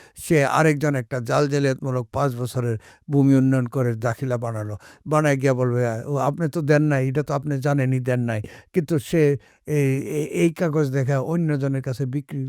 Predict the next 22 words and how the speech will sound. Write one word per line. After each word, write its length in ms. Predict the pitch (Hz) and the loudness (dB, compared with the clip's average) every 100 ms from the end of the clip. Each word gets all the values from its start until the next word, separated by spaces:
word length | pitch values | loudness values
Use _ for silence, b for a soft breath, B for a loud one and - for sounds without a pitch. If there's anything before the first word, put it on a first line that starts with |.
| 135 - | -10 -6
করার 280 | 123 123 | -4 -4
একটা 260 | 117 - 107 b b b | -6 -6 -8 b b b
মানসিকতা 720 | 131 135 135 117 131 127 110 | 2 6 6 4 -2 -4 -4
সৃষ্টি 360 | 107 151 - 135 | -6 -6 -8 -8
করবে। 360 | 123 104 101 104 b b - | -8 -6 -6 -10 b b -2
এই 160 | 156 143 | 0 2
জন্যেই 420 | 160 165 175 170 B B - | 2 2 0 -2 B B -6
আপনাদেরকে 540 | 143 156 143 139 - | -4 -2 0 0 -4
উচিত 420 | 117 180 - 175 - b b - | -4 -2 0 -2 -2 b b 0
অন্যরা 380 | 185 170 156 156 | 4 6 6 6
যাতে 280 | 147 127 135 | 2 0 -2
কোনো 260 | 156 170 | 2 0
ক্রমে 300 | - 156 135 | 2 0 0
কোনো 240 | 135 135 117 | 0 -2 0
জাল 300 | 127 143 139 | 2 2 2
জালিয়াতমূলক 680 | 135 127 123 156 127 123 | 2 2 0 -4 -2 -2
কোনো 200 | - 123 | -4 -6
কাগজ 360 | 123 127 135 123 | -4 -2 -2 -2
তৈরি 240 | 156 135 123 | 2 2 2
করতে 280 | 135 147 | -2 -2
না 120 | 143 135 | -2 0
পারে, 300 | 139 143 | 0 0